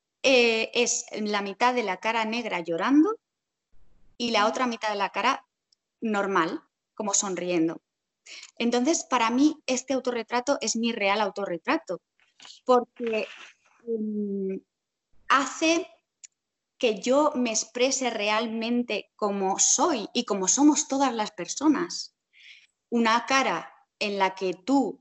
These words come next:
eh, te planteas tu vida, te planteas, eh, tus, tus sentimientos, tus emociones, contactas,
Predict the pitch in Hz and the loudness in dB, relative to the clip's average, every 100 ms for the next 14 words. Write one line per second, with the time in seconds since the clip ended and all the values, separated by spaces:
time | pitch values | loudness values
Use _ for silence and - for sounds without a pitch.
0 | - 190 180 170 180 175 170 165 185 175 | -8 -6 -4 -4 -4 -2 -2 0 0 -2
1 | - 160 220 269 226 226 220 196 185 175 | -4 -6 0 2 4 2 0 -6 -4 -4
2 | 170 180 175 - - 180 175 170 170 165 | -4 -4 -2 -4 -4 -4 0 0 0 0
3 | - - 185 - - - - _ 214 208 | -2 -6 -2 0 0 -4 -12 _ -4 0
4 | 175 170 165 220 254 247 214 190 185 175 | 0 0 0 2 2 0 -2 -2 -2 -2
5 | 156 - 233 247 226 220 208 190 208 - | -6 -4 0 0 0 -2 -4 -4 -6 -4
6 | 208 - | -4 -4